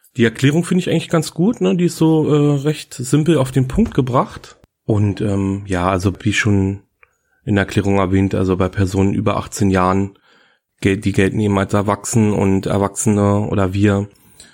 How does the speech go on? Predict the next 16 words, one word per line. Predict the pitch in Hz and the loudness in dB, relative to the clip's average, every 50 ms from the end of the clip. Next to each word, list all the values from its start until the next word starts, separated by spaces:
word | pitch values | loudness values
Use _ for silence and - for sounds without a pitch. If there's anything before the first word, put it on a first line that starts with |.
| _ _ - | _ _ -6
haben | - 110 104 104 104 101 | -2 0 2 2 2 2
dann | 101 98 95 | 2 2 2
natürlich | 98 98 98 - - 104 110 104 - | 2 0 -2 -4 -6 -8 -8 -8 -4
die | - 107 101 | -4 -4 -4
Freiheit, | - - - 101 101 101 104 98 - - | -4 -4 -4 -4 0 0 0 0 0 0
selbst | 104 98 - - | -2 -2 -2 -4
zu | - - | -4 -2
entscheiden, | 110 104 - - 110 101 101 104 104 104 104 - _ _ | -2 -2 -2 0 0 0 2 2 0 -2 -2 -6 _ _
wo | - 113 | 0 2
möchten | 110 113 110 107 - - 117 | 2 2 2 0 0 0 2
wir | 113 | 2
hingehen, | 104 110 113 110 104 113 117 113 107 | 4 4 2 2 4 2 2 2 4
wie | 113 110 | 4 4
möchten | 110 110 107 - - 110 110 | 4 2 0 -2 -2 0 0
wir | 107 | 2
leben. | 101 104 104 104 117 127 135 135 - - _ | 2 2 2 2 2 2 0 0 -4 -8 _